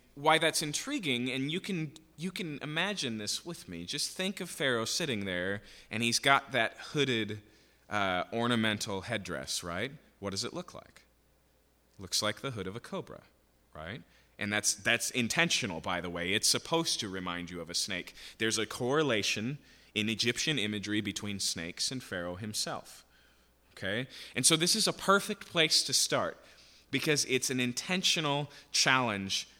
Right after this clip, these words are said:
to Pharaoh's power. And so he refers to the dark arts of Egypt, and they come and do the same thing. And I don't know if you find that weird,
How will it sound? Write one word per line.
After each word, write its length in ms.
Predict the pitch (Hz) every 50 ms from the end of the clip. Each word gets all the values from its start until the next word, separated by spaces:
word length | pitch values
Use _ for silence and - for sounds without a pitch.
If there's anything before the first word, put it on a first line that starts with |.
| - -
to 80 | -
Pharaoh's 460 | 110 - - 127 113 107 104 98 98 -
power. 360 | - - 95 80 67 - - - - _ _ _ _ _ _ _ _ _ _ _ _ _ - -
And 80 | 95 -
so 180 | - 147 131
he 180 | 120 151 180 190
refers 580 | 196 208 - - 165 147 139 143 139 139 - - - - - - -
to 120 | - 143
the 100 | 123 127
dark 380 | 117 101 123 127 151 160 - -
arts 300 | 147 143 143 139 - -
of 100 | 127 123
Egypt, 400 | 120 113 107 - 120 143 - -
and 140 | 131 135 151
they 80 | 165
come 260 | 170 - - 147 151 156
and 100 | 156 143
do 120 | 135 135
the 100 | 135 135
same 240 | - - 127 123 123
thing. 260 | 127 - 190 165 139
And 80 | 147 151
I 80 | 165
don't 180 | 214 233 - 151
know 160 | 160 151 151
if 160 | 147 - -
you 60 | 135
find 340 | 123 - - 123 117 113 110
that 260 | 98 101 92 90 -
weird, 400 | 90 90 92 85 85 107 147 190